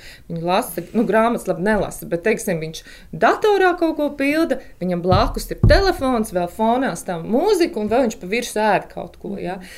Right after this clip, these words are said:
Speaker 1: Bet īstenībā, pētot smadzeņu centrus, zinātnieki ir atklājuši, ka šajā multitasking atmosfērā,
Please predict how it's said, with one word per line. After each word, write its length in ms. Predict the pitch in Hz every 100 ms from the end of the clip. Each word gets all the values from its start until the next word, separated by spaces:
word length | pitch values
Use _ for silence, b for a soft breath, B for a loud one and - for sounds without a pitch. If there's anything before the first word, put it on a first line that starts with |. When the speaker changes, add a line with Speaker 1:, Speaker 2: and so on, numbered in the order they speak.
| B B B
Speaker 1:
Bet 120 | 208
īstenībā, 640 | 208 330 370 240 196 175 175
pētot 560 | 226 254 339 330 190
smadzeņu 460 | 185 226 285 226 170
centrus, 760 | - 240 294 494 - 202 339 -
zinātnieki 580 | 220 339 240 202 185
ir 120 | - 226
atklājuši, 580 | - 226 202 175 -
ka 60 | -
šajā 480 | - 277 302 220 175
multitasking 1000 | 202 240 339 - - 233 302 - 214 180
atmosfērā, 880 | 208 - 302 - - 180 180 180 269